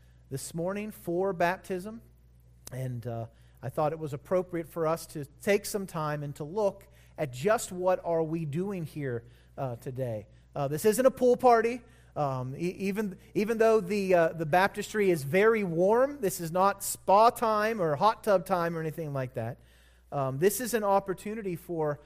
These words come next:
us to observe what Jesus commands his disciples to do in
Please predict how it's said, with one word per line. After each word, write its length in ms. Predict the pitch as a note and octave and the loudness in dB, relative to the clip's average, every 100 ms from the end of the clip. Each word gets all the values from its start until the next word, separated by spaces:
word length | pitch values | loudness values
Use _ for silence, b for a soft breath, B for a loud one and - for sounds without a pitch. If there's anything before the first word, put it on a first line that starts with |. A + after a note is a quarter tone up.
| b b b | b b b
us 340 | E3 D#3 - | -2 -2 -4
to 240 | - G3 F#3 | -6 -4 0
observe 560 | E3 D3 E3+ A#3+ A3 | 0 0 4 6 6
what 160 | F#3 G3 | 4 -2
Jesus 480 | C#3+ G3 B3+ C#4 - | -2 -6 -2 -4 -4
commands 500 | - G#3+ G3+ G3+ F#3+ | -4 -4 -2 -4 -2
his 200 | F#3 E3 | -4 -4
disciples 640 | F3+ - G#3 A#3 A#3+ G3+ | -8 -4 -2 -2 -4 -10
to 100 | - | -10
do 300 | E3 D#3 D#3+ - | -8 -6 -6 -4
in 360 | A3 B3 C4 | 2 2 2